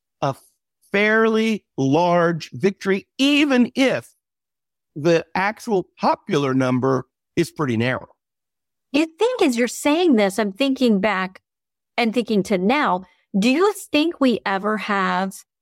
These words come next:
Speaker 2: another situation where somebody <laughs> wins forty-eight states? And kinda like I think about the Supreme Court confirmations that, you know, even back in Justices Ginsburg and Scalia's days, I mean, it was like ninety-five to one or whatever it was,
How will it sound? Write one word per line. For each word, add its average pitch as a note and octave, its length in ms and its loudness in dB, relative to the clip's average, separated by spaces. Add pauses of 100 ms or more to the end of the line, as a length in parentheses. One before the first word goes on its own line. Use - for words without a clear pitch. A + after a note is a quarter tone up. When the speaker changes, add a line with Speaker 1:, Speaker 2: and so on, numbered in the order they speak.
(180)
Speaker 2:
another F#3+ 300 0
situation F#3+ 580 -2
where F3+ 140 2
somebody B3+ 400 0
<laughs> - 0 -
wins D4 320 -4
forty-eight A#3+ 480 -2
states? G#3+ 480 0 (280)
And C4 140 -2
kinda G#4+ 200 0
like C4 120 0
I A#3 80 0
think A#3+ 160 -2
about G3 200 0
the G3 60 -6
Supreme G3+ 360 -4
Court - 220 -4
confirmations F3+ 720 -4
that, - 240 -4
you A3 120 -2
know, A3 80 0
even A#3 320 -2
back F#3+ 260 -4
in E3+ 140 -10
Justices E3 640 -8
Ginsburg F#3 640 2
and - 120 -10
Scalia's G3 400 0
days, F3 320 0
I G#3 40 -2
mean, A3 60 0
it G#3+ 60 0
was F3+ 80 -4
like E3 160 -4
ninety-five G#3 580 -2
to E3 100 -8
one A3+ 460 0
or E3+ 60 -2
whatever A#3 360 0
it E3+ 120 -4
was, F3+ 420 -2